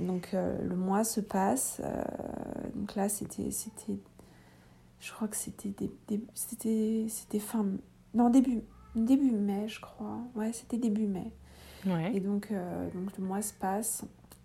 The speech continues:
Speaker 1: Et là, euh, je retourne le voir un mois après. Et, euh,
Speaker 2: Comment t'as vécu ce mois-là ?
Speaker 1: Oh, c'était atroce. C'était atroce.
Speaker 2: Ouais.
Speaker 1: C'était atroce
Speaker 2: Ouais.
Speaker 1: parce que, euh, tu sens pas ton bébé bouger.
Speaker 2: Est-ce
Speaker 1: Tu
Speaker 2: que
Speaker 1: te dis
Speaker 2: tu pouvais
Speaker 1: que
Speaker 2: en parler autour de toi ou t'avais un groupe, euh, enfin de...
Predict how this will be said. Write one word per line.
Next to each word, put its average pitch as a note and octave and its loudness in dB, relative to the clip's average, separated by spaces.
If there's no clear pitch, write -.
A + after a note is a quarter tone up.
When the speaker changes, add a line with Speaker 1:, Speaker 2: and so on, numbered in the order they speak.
Speaker 1:
Et G#3 4
là, G3+ 4
euh, F#3 0
je G#3 -6
retourne G#3 -2
le G3+ 4
voir G#3 2
un G3+ 4
mois F#3 0
après. E3+ -8
Et, G#3+ 4
euh, F#3+ -2
Speaker 2:
Comment A3+ 12
t'as A#3+ 8
vécu F3+ 8
ce - 6
mois-là ? E3+ 8
Speaker 1:
Oh, A3 0
c'était - -6
atroce. - -8
C'était A3+ 0
atroce. G#3 -4
Speaker 2:
Ouais. - -4
Speaker 1:
C'était A3+ 0
atroce A3 0
Speaker 2:
Ouais. - -4
Speaker 1:
parce G3+ -2
que, - -6
euh, F#3 -2
tu - -10
sens F#3+ -2
pas G3+ 2
ton A3+ 0
bébé A3 4
bouger. G#3 0
Speaker 2:
Est-ce F#3+ 2
Speaker 1:
Tu - -2
Speaker 2:
que A#3+ 12
Speaker 1:
te A#3 6
dis G#3+ 8
Speaker 2:
tu F#3+ 2
pouvais F#3+ 6
Speaker 1:
que F3 8
Speaker 2:
en E3+ 6
parler F#3 6
autour A#3 6
de F#3 4
toi A#3 2
ou G3 2
t'avais E3+ 0
un E3 2
groupe, E3+ -2
euh, E3 0
enfin E3 0
de... D#3+ 2